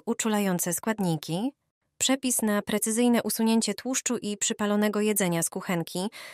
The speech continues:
Zapal świeczkę. Przygotuj butelkę z nakrętką. Nakrętkę przytrzymaj przez chwilę na świecą. Powinna zmięknąć tak, żeby była elastyczna. Za pomocą metalowego śrubokręta wygnij ją.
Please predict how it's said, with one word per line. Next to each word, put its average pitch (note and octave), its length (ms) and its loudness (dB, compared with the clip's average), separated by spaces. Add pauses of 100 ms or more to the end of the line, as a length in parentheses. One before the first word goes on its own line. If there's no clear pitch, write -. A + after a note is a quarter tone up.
(300)
Zapal C4 300 4
świeczkę. - 560 -2 (380)
Przygotuj F#3+ 520 0
butelkę F#3+ 500 -2
z - 40 0
nakrętką. F#3+ 640 -2 (320)
Nakrętkę C4+ 420 2
przytrzymaj B3+ 500 2
przez G3+ 220 0
chwilę A3+ 280 0
na G#3+ 120 2
świecą. - 500 -4 (440)
Powinna F#3 480 2
zmięknąć F3+ 960 0 (160)
tak, G3 380 -4
żeby F#3 420 -2
była F#3 300 0
elastyczna. A#3+ 680 0 (500)
Za A#3 140 4
pomocą B3 480 2
metalowego A3+ 560 2
śrubokręta G#3 760 0 (300)
wygnij G#3+ 580 2
ją. D3+ 300 -4